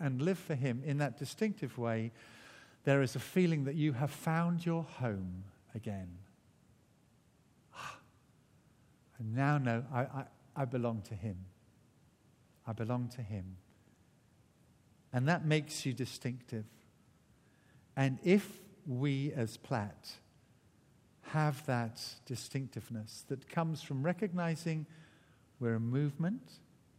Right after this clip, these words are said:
going out, that we're born of the Spirit and we're given this life, purity, and, and, uh, kind of speaking of him, and we acknowledge Christ as Lord, when we,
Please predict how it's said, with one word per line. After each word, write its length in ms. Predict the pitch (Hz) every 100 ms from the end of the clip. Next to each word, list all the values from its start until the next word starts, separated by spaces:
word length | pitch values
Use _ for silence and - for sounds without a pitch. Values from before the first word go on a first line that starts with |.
| _ _ _ _ _ _ _
going 300 | - 127 120
out, 340 | 107 120 147 - - - _ _ - _ _ - _ _ - _ _ -
that 140 | 127
we're 140 | 120
born 380 | 104 131 143 190
of 100 | 202
the 80 | 196
Spirit 760 | - - - 135 156 160 - -
and 160 | 127 117
we're 80 |
given 340 | 113 135 131 123
this 200 | 104 -
life, 420 | 117 147 160 -
purity, 580 | - 156 143 - 135 120
and, 220 | 113 104 - - - - -
and, 320 | 113 110 104
uh, 180 | 107 107 117 120 -
kind 120 | 113
of 140 | 101 - - -
speaking 680 | - - 147 147 - 120 107
of 100 | 95
him, 360 | 107 98 113 - - - - -
and 200 | 131 131
we 140 | 120 123
acknowledge 640 | 127 131 156 202 208 -
Christ 500 | - 147 117 - -
as 160 | 113 -
Lord, 220 | 113 113
when 100 | 180
we, 160 | 196